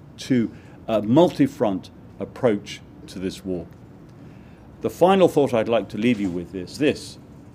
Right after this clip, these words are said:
that this is a so-called battle, singular, which lasts for five months. And it's being fought alongside another battle, singular, called Verdun, which lasts for ten months. This is not the conventional understanding for soldiers of the First World War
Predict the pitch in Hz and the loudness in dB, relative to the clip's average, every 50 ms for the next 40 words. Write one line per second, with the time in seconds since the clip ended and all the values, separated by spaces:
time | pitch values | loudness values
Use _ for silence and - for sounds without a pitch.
0 | - - - - - - - - - - - - - - 143 143 139 185 202 196 | -20 -20 -20 -20 -20 -20 -20 -20 -20 -20 -20 -8 -2 -2 0 2 4 4 4 4
1 | - 208 165 175 165 - - - 156 - - 131 123 95 87 156 165 190 185 - | 2 -4 -4 -6 -2 2 2 2 2 2 0 -2 -2 0 4 4 4 4 4 0
2 | - 117 131 - 135 - - - - - 139 123 113 95 104 98 110 131 135 - | -4 -6 -6 -6 -10 -16 -16 -10 -4 -2 0 0 0 -2 -2 -4 -4 -6 -8 -16
3 | - - - - - - - 135 135 - - - 156 151 143 135 120 - - - | -20 -20 -20 -20 -12 -4 -2 -2 -2 0 0 0 2 4 4 4 2 -2 -6 -6
4 | 143 127 - - - - 170 156 156 147 147 147 143 135 - - - 113 127 139 | -6 -6 -6 -6 -4 0 2 2 4 4 2 2 0 -2 -4 -6 -4 -2 0 0
5 | 120 87 - - - - - - - - - - - - - - - - - - | -2 -2 -6 -12 -18 -20 -20 -20 -20 -20 -20 -20 -20 -20 -20 -20 -20 -20 -20 -20
6 | - - - - - - 131 131 131 - - - 147 135 131 - - 165 156 - | -20 -20 -20 -12 -6 -2 0 0 0 -2 0 2 2 2 4 4 2 2 2 2
7 | - 147 139 139 160 185 196 202 190 180 147 - - - 131 120 117 113 113 - | 2 2 4 6 6 6 6 6 4 2 2 0 -2 -2 -2 0 0 -2 -4 -8
8 | - - 123 120 123 151 185 185 151 127 101 - - - 113 104 - - 104 98 | -8 -2 0 2 4 4 4 6 4 4 2 2 0 0 0 0 -2 -4 -8 -8
9 | - - - 117 107 98 107 101 104 113 123 - - - - - - - - 120 | -8 -8 -6 -6 -6 -6 -6 -6 -8 -8 -10 -14 -18 -20 -20 -20 -18 -10 -6 -4
10 | 117 101 95 117 110 101 - - 135 123 123 120 123 135 131 - 147 151 143 135 | -4 -2 0 0 0 0 0 0 0 0 -2 -2 -4 -4 -4 -2 0 2 2 2
11 | 131 - - 139 139 - - 185 175 156 120 98 85 82 - - - - - - | 0 -2 -6 -8 -6 -4 -4 -2 0 0 0 -2 -4 -8 -12 -16 -20 -20 -20 -20
12 | - - - - - - - - - - - - - - - - - 151 196 - | -20 -20 -20 -20 -20 -20 -20 -20 -20 -20 -20 -20 -20 -20 -10 0 2 2 4 4
13 | - 233 196 135 165 175 175 202 208 202 - - 156 151 - 165 156 139 160 165 | 2 -2 0 0 0 2 4 6 6 4 4 0 -2 0 2 2 4 4 2 2
14 | 165 - - 151 143 135 135 131 117 117 - - - 151 143 139 127 117 104 95 | 0 -2 -4 -2 0 0 0 0 -2 -4 -8 -4 -4 -2 0 0 -2 -2 -4 -4
15 | - 117 107 - 143 139 143 135 110 123 127 117 - - 110 110 113 - 135 117 | -8 -10 -8 -2 0 0 0 0 0 -2 -6 -6 -6 -10 -12 -10 -4 -2 -2 -2
16 | 110 - - 113 107 104 113 135 139 131 123 117 | -2 -4 -6 -6 -4 -2 -2 0 0 0 0 -2